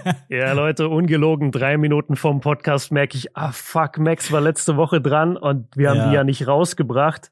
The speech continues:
Speaker 1: Deswegen bin ja jetzt ich wieder dran. Und dann, ja, in drei Minuten so. Das, das zeigt einfach, ähm, Skill.
Speaker 2: Ja.
Speaker 1: Das zeigt
Speaker 2: <laughs>
Speaker 1: einfach, fünf, sechs Jahre lang YouTube, dann kannst du dir auch mal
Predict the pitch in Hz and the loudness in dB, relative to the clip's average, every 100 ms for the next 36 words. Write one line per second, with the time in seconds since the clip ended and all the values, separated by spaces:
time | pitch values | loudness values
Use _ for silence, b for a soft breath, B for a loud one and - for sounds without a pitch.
0 | _ 143 131 156 135 131 135 127 - - | _ -4 0 0 0 2 2 0 -4 -2
1 | 196 143 135 131 123 123 151 170 B B | -2 -2 0 0 0 0 -2 -4 B B
2 | B - 127 113 131 127 123 123 117 123 | B -4 -2 0 0 2 0 0 -2 -4
3 | 120 135 143 143 143 143 143 120 156 147 | -2 0 0 0 0 -2 -4 -2 -2 -2
4 | B B - 180 - - 180 - - 156 | B B -2 0 0 -2 -2 0 0 0
5 | 139 135 151 143 151 143 - - 131 127 | 0 -2 -2 0 0 0 -4 -6 -4 -2
6 | 127 127 123 - _ _ _ _ - - | -2 -2 -4 -8 _ _ _ _ -12 -6
7 | 139 123 - _ _ _ - 147 165 156 | -2 -2 -6 _ _ _ -4 -2 0 0
8 | - 175 156 151 160 151 160 - B B | 0 0 2 2 2 2 -2 -4 B B
9 | - 139 196 190 - 175 175 165 160 170 | -8 -2 0 0 0 -2 0 0 0 0
10 | 160 156 147 160 156 160 139 147 135 156 | 0 0 0 0 0 0 0 -2 -2 -2
11 | 160 - 143 143 143 143 139 147 | -2 -2 -2 0 2 2 0 -2